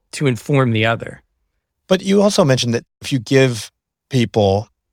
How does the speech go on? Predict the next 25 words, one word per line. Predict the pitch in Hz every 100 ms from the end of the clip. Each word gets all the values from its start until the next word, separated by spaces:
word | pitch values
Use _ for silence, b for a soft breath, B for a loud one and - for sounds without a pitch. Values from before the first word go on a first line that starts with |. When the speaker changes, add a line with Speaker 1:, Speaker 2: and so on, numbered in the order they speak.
| _
Speaker 2:
access | 113 104 117 104
to | 110
a |
video | 92 104 101 98
game | - 82 -
and, | 101 98
and | 104
the | 98
video | 117 104
game | 98 95 92 101 -
is | 107 120
actually | 90 - 101 98
completely | - 127 - - 135 143 139 120 117 104 101 _ _ _ _ _
accurate | 120 107 - 98 -
in | 107
terms | - 104 95 90
of | 95 87 - -
how | - 113 98
it | -
depicts | 98 - 113 - -
the | - 104
physics | - 110 95 92 -
of, | 92 87 -
of | 113 104
objects, | 101 98 92 80 -